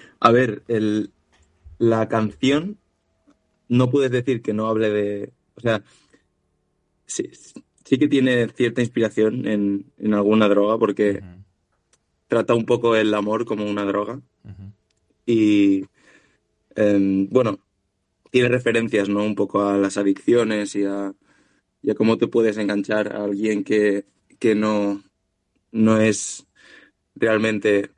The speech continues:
Speaker 1: algo bueno para ti. Es, es, es como que si te pones a, a leerla y a entender un poco desde ese punto de vista,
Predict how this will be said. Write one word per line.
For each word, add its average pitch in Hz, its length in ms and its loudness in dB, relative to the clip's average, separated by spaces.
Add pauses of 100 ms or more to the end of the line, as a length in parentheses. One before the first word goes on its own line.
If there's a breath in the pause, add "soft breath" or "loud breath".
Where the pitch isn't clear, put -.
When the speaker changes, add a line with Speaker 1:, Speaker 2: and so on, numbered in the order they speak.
(180)
Speaker 1:
algo 110 240 0
bueno 107 320 0
para 101 200 0
ti. 98 200 -6 (480)
Es, 110 260 -8
es, - 260 -16 (460)
es - 120 -8
como 120 240 2
que 104 520 0 (840 soft breath)
si - 140 -6
te 120 120 0
pones 131 240 0
a, 131 180 -2
a 120 160 -4
leerla 113 480 2
y 107 80 2
a 104 40 2
entender 104 400 -2
un 104 120 -4
poco 107 300 0
desde 104 240 0
ese 104 140 -6
punto 107 240 -4
de 104 100 2
vista, 107 420 -2